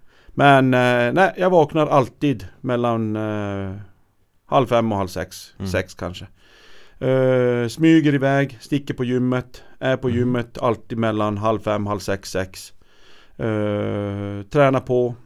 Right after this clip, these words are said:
Speaker 1: Eh, måste jag inte åka till Gällivare tidigt. Jag brukar vara där ibland då till sju om vi har ett montage till exempel. Då åker jag lite tidigare.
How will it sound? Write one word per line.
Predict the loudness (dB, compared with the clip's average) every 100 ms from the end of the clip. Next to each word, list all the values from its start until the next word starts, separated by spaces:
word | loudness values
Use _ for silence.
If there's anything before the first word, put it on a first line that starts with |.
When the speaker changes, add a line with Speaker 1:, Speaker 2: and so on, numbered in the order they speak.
| -20 -20 -10
Speaker 1:
Eh, | -6 -4 -4 -4 -4 -4 -6 -8 -12 _ _ _ _ -20 -8
måste | 0 0 0 -4
jag |
inte | -2 -4
åka | -6 -6
till | -4
Gällivare | -2 -2 -6
tidigt. | -6 -8 -6 -6 -8 -8
Jag | -6
brukar | -6 -4
vara | -4 -2
där | -2 -2
ibland | -2 -4
då | -6
till | -8
sju | -4 -2 0
om | 2
vi | 0
har |
ett | -2
montage | -4 -2 0 -2 -4
till | -14
exempel. | -12 -10 -4
Då | -6
åker | -4
jag | -10
lite | -10
tidigare. | -10 -6 -8